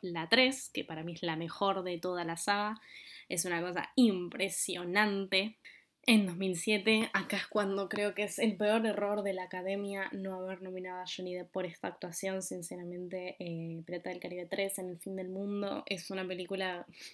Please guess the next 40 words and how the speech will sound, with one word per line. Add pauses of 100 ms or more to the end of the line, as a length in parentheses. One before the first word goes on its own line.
<laughs>
no,
no,
es
que (540)
esa
película
necesita
un
podcast
aparte,
¿no?
Literalmente
va
a
haber
uno
de
Pirata
del
Caribe
y
otro
de
Pirata
del
Caribe
en
el
fin
del
mundo, (600)
porque
es
de
otro, (540)
no,
no,
es
increíble.